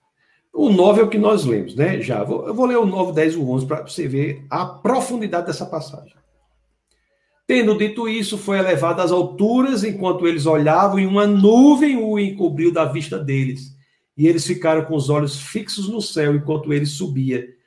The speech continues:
De repente, surgiram diante dele dois homens vestidos de branco, que lhe disseram: 'Galileus,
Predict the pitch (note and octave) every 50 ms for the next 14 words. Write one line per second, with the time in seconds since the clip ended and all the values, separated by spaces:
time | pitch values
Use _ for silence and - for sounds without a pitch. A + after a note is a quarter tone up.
0 | _ _ - C3+ - D#3+ D#3 D3+ D3+ D3 D#3+ E3+ E3+ - - - E3 C#3+ D3 E3
1 | D#3+ D3+ C#3 D3+ D3+ D3 C#3+ C#3 C#3 C3+ C#3+ D#3 D3+ C#3 D3 D#3 D3 C3+ C#3+ D#3
2 | E3 D3 C3+ D3+ D3 C3+ C#3 - E3+ D#3 D3+ D3+ G3 G3 D3+ D3 D#3 D#3+ D#3+ D#3
3 | - - - - D#3 C#3+ D3 D#3+ D3 F3+ F3 - - - D3 C#3 C#3 C#3 C#3 C#3
4 | C3+ - - _ _ _ _ _ _ _ _ C3 A#2 B2+ D#3 E3+ F3+ F#3 F#3 F3
5 | E3 D#3+ D#3+ E3+ F3+ F3+ F3 E3 C#3 A#2 - -